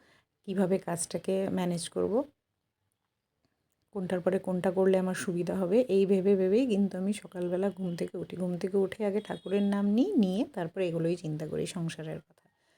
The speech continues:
তোমরাও কি তাই করো? তো যাই হোক, রুটি বানাচ্ছি। আগে জানো, একদমই আমি গোল রুটি বানাতে পারতাম না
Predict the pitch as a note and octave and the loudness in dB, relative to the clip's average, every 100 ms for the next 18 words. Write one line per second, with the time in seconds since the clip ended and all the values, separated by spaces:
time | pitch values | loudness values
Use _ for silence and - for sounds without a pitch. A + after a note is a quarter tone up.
0 | _ _ _ F3+ F#3 G3 G#3 A#3 G#3+ A3+ | _ _ _ -4 2 4 4 -2 0 0
1 | - C4 E3 - _ _ _ _ _ _ | 2 0 0 -4 _ _ _ _ _ _
2 | _ _ _ _ _ _ _ - - - | _ _ _ _ _ _ _ -18 -18 -18
3 | _ _ _ _ _ - C#4 C#4 C4 C4+ | _ _ _ _ _ -6 2 4 6 4
4 | C#4 C#4+ _ _ _ - A3 G3+ G#3+ G#3 | 2 -2 _ _ _ -6 0 2 4 4
5 | F#3+ G3 - - F3+ F3+ F#3+ A3+ A3 E3+ | 2 -2 -6 -10 -6 -2 2 2 2 -2
6 | E3+ F3 G#3+ G3+ G3 F#3+ F3+ F3 F3+ F3 | -2 4 4 6 4 2 2 2 0 2
7 | G3+ E3+ E3 E3 F#3 E3+ - F3+ E3+ F#3+ | 0 0 -2 -2 -2 -2 -6 -6 -4 -4